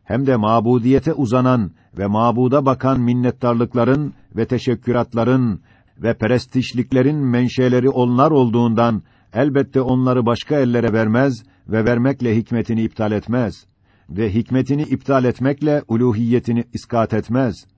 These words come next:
Çünkü mevcudatın icadındaki en mühim makasıd-ı Rabbaniye, kendini zişuurlara tanıttırmak ve sevdirmek ve medhü senasını ettirmek ve minnettarlıklarını kendine celbetmektir.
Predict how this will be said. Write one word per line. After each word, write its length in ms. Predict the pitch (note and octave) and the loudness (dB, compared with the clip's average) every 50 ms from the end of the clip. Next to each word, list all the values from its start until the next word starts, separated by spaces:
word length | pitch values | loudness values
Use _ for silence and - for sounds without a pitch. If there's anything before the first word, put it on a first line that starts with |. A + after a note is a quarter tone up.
| _ _ _ _ _ _ | _ _ _ _ _ _
Çünkü 460 | - A#2+ B2+ B2+ B2+ B2+ A#2+ G#2 - - _ _ - | 0 0 0 2 2 0 0 0 -2 -6 _ _ -6
mevcudatın 760 | F2+ G2+ A2 G#2+ F#2+ A2+ B2 A#2 B2+ B2+ B2+ B2 F3 E3 D#3+ | -4 -2 -2 0 0 0 0 2 2 2 0 0 -2 -4 -2
icadındaki 1000 | - C#3 C3+ C3 A2+ B2+ B2+ B2 A#2 B2+ B2 B2 A#2+ A#2+ - - C3 C3 A#2+ A2+ - _ _ - | 0 2 2 2 2 2 0 2 0 0 0 0 -2 -2 -2 0 0 0 0 0 -2 _ _ -4
en 180 | B2+ D#3 E3+ | -2 -2 -2
mühim 300 | D#3+ D3 C3+ A#2+ C3 B2+ | -2 0 0 2 2 0
makasıd-ı 600 | B2 B2 A#2+ A2+ - B2+ B2 A#2 - D#3+ C#3+ C#3 B2+ | 0 -2 -2 -2 0 -2 -2 -2 -2 -2 -2 0 0
Rabbaniye, 800 | B2 A2+ G#2+ A#2 A#2+ A#2+ A2+ A#2 A2+ A2 A#2 C3 C#3 D3 C#3+ - _ _ _ _ _ | 0 0 2 2 2 2 2 2 2 2 2 2 2 0 -2 -6 _ _ _ _ _
kendini 460 | - G2 G#2 A2+ A#2 A#2+ B2+ D3 C#3+ | -4 -4 -2 -2 -2 -2 -2 -2 -2
zişuurlara 760 | A2 A2+ B2 B2 A2 - B2 B2 B2 A#2+ A#2 B2 A#2+ A#2+ A#2 | -2 0 -2 -2 -2 -2 -2 -2 0 0 0 0 0 0 0
tanıttırmak 760 | A2 - A2+ A#2 A#2 - - A#2 A#2 A#2 A#2+ C3+ C#3+ - - _ - | -2 -2 -2 -2 -2 -2 -2 -2 0 2 2 0 0 -2 -8 _ -4
ve 140 | F#2+ A2+ | -4 -4
sevdirmek 800 | G#2+ - A#2 A2+ A2 G#2 G2+ A2+ A2+ A2+ A#2 C3+ C#3+ - - _ _ _ _ - | -2 0 0 0 0 0 0 0 0 2 2 0 0 -2 -6 _ _ _ _ -8
ve 200 | - G#2 A#2 A#2 | -4 -2 -2 0
medhü 360 | G#2 G2+ A#2+ C3+ A2+ G2+ A2+ A2+ | 0 0 0 0 0 -2 -4 -2
senasını 560 | - A2+ A2 A2+ A2 G#2+ G2 - A#2 A2+ A#2 | -2 -2 0 0 0 -2 -2 -2 -4 -4 -2
ettirmek 680 | A2 A2 F#2+ - - B2 A#2+ A#2+ C3 C#3 C#3 C3+ - _ _ _ _ _ - | -2 -4 -4 -2 -2 0 2 2 2 0 0 -4 -8 _ _ _ _ _ -4
ve 100 | G#2 A2+ | -2 -2
minnettarlıklarını 1080 | A2 A2 A#2 A#2+ A#2 B2 A#2+ A#2+ - B2 A#2 A#2 A#2 A2+ - A#2+ A2+ A2+ A2+ A2+ G#2+ G2+ | 0 0 0 0 0 0 -2 -2 -2 -2 0 0 -2 -2 -2 -4 -2 -2 0 -2 -2 -4
kendine 520 | - - G2+ A2 A2 G#2 G#2+ G#2+ G#2 F2 | -4 -4 -4 -2 -2 -2 -2 -2 -2 -4
celbetmektir. 880 | D#2 F#2+ A#2 C3 C3+ A2 G#2+ F#2+ - G#2 G2 F2+ - - F#2+ E2+ - | -4 -2 -2 -2 0 -2 -4 -4 -4 -6 -8 -8 -8 -10 -10 -10 -10